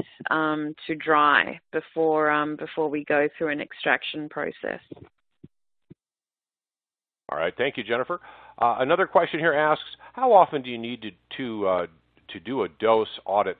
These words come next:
Speaker 2: verification?"
Speaker 1: Yeah, so the, the dose audit verification, again, it's, it's gonna come down to, I suppose, what, um, what experience you have with that particular product. Um,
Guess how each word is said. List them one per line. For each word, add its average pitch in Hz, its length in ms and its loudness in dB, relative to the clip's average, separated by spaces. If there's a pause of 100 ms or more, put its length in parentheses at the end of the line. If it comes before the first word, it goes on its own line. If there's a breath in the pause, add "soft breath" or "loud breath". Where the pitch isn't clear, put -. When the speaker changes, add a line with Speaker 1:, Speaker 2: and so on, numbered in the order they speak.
Speaker 2:
verification?" 90 760 -8 (1600)
Speaker 1:
Yeah, 254 240 6 (140)
so 262 80 4
the, 247 400 6
the 247 80 4
dose 254 320 2 (100)
audit 277 340 2
verification, 202 1080 2
again, 233 500 2
it's, 214 280 -4
it's - 300 -6
gonna 262 160 -2
come 214 300 -2
down 185 360 4
to, 190 80 0
I 175 200 2
suppose, 180 440 2
what, 180 320 0 (180)
um, 175 320 0 (560 loud breath)
what 214 180 4
experience 185 760 0
you 156 160 -8
have 220 400 4
with 208 180 -8
that - 220 0
particular 175 480 -10
product. 214 560 2 (160)
Um, 170 640 2